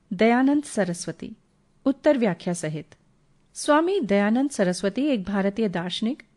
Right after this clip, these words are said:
समाज सुधारक तथा राष्ट्रवादी महात्मा थे। इन्होंने अठारह सौ पिचहत्तर में आर्य समाज की स्थापना बॉम्बे में की थी, जो एक वैदिक धर्म सुधार आंदोलन था।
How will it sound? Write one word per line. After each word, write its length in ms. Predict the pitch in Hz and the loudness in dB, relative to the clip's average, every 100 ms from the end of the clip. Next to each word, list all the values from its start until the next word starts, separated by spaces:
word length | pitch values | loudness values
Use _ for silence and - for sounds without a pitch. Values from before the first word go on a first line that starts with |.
| - | -8
समाज 360 | 208 202 180 | -2 0 -2
सुधारक 540 | 185 170 180 196 339 226 | -4 -2 -2 -2 -2 -4
तथा 280 | 208 196 - 185 | -2 -4 -4 -2
राष्ट्रवादी 720 | 190 226 - 269 247 247 262 | -2 -2 -4 -2 -2 -2 -4
महात्मा 540 | 185 180 170 165 156 - | -4 -4 -4 -6 -8 -8
थे। 100 | 170 _ _ _ _ _ _ _ _ | -14 _ _ _ _ _ _ _ _
इन्होंने 300 | 220 269 302 | 4 4 4
अठारह 320 | 285 240 226 | 2 2 0
सौ 140 | 226 240 | 0 -2
पिचहत्तर 480 | 226 220 202 233 226 | -2 -4 -2 -2 0
में 140 | 254 | 0
आर्य 220 | 226 190 | 0 -2
समाज 380 | 190 190 185 180 | -2 -4 -4 -4
की 100 | 190 | -8
स्थापना 560 | 190 185 170 180 214 - _ _ _ 175 | -6 -6 -4 -2 -4 -6 _ _ _ -2
बॉम्बे 320 | 185 202 247 | 2 4 4
में 160 | 202 | 2
की 180 | 160 156 | 0 -6
थी, 240 | - 170 - _ _ _ | -8 -10 -10 _ _ _
जो 120 | 196 254 | 0 2
एक 160 | 262 | 2
वैदिक 400 | 196 196 196 247 | 2 2 4 0
धर्म 260 | 196 226 247 | 0 0 0
सुधार 440 | - 175 180 196 | 0 -2 -2 -2
आंदोलन 420 | 180 170 165 165 | 0 -2 -4 -6
था। 180 | 165 165 | -6 -10